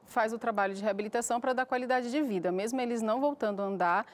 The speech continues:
eles conseguem viver. Tem a questão da cadeirinha que coloca, né? Não pode ser usado o tempo todo, em alguns momentos,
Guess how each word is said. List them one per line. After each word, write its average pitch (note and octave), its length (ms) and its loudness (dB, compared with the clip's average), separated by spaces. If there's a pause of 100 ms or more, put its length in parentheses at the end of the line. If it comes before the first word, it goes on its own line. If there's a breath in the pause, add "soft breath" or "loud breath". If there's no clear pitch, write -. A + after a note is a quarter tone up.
(300 loud breath)
eles A3 180 -2
conseguem A3+ 480 -2
viver. A#3+ 460 0
Tem F3 140 -2
a - 20 -10
questão F#3 240 -6
da F3+ 80 0
cadeirinha G#3 720 -2
que - 100 -20
coloca, F#3+ 680 0
né? F#3 140 0
Não G#3 140 0
pode F3+ 280 0
ser F#3 100 -6
usado E3+ 280 -2
o - 20 -4
tempo E3+ 260 -6
todo, G3 400 0
em - 20 -2
alguns F3 200 -2
momentos, F#3+ 580 -2